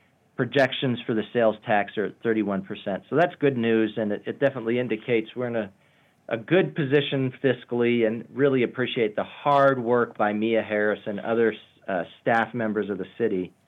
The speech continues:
that make sure that we're being responsible with our,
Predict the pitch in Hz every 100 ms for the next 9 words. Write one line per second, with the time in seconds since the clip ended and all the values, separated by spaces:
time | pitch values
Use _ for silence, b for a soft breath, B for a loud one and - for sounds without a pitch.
0 | _ _ _ _ _ - 107 101 107 107
1 | - 120 104 92 101 101 107 107 98 95
2 | - 107 107 110 101 98 98 90 95 85